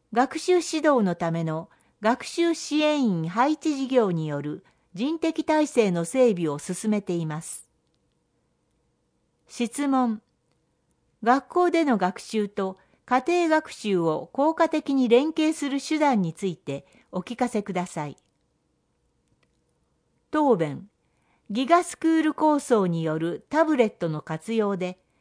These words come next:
個々に合わせた課題に家庭で取り組むことができるようになります。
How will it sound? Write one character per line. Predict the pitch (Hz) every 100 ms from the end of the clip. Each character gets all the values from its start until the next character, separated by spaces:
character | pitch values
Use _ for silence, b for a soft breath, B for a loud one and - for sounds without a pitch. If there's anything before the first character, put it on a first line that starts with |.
| _ _ _
個 | - 311
々 | 302
に | 233 185
合 | 180
わ | 247
せ | 254
た | 214 180
課 | 180
題 | 180 233 214
に | 196 196 -
家 | - 214
庭 | 330 330
で | 311
取 | 302 294 302
り |
組 | 311 277
む |
こ | 226 190
と | 220
が | 202
で | 165
き | 175 285
る | 269
よ | 220 175
う |
に | 160
な | 147 135
り | 135
ま | 135
す。 | - - _